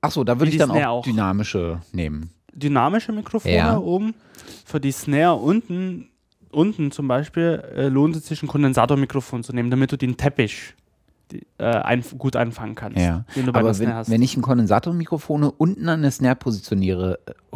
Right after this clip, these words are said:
Speaker 1: äh, äh, läuft mir da nicht die, äh, die Bassrolle mit rein? Die Bassdrum?
Speaker 2: Mm.
Speaker 1: Weil die unten ja auch sehr viel Wucht entwickelt. Die steht ja auf dem Boden, ist ja das
Speaker 2: Ja.
Speaker 1: tiefste,
Speaker 2: Mhm.
Speaker 1: äh,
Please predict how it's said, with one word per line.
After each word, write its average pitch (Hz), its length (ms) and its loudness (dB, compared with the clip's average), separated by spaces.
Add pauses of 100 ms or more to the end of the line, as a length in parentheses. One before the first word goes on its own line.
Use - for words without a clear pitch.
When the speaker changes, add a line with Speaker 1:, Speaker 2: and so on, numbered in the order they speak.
(140)
Speaker 1:
äh, 110 40 0
äh, 101 260 4
läuft 101 360 0
mir 147 120 2
da 139 140 2
nicht 131 240 -2
die, 101 160 0 (360)
äh, 117 200 2
die 101 160 -2
Bassrolle - 680 -4
mit 180 200 -4
rein? 208 160 -2 (240)
Die 107 300 -2
Bassdrum? 113 580 -4 (720)
Speaker 2:
Mm. 131 580 -6
Speaker 1:
Weil 110 140 4
die 107 140 0
unten 160 360 2
ja 135 140 4
auch 160 160 0
sehr 110 180 2
viel 101 260 0
Wucht 135 200 0
entwickelt. 85 520 -4 (380)
Die - 60 -10
steht 127 240 2
ja 143 80 0
auf 151 100 -2
dem 170 100 2
Boden, 180 220 4
ist 117 80 -6
ja 87 100 -2
das 92 120 -4
Speaker 2:
Ja. 113 180 0
Speaker 1:
tiefste, 165 420 0 (260)
Speaker 2:
Mhm. - 80 -4
Speaker 1:
äh, 151 380 0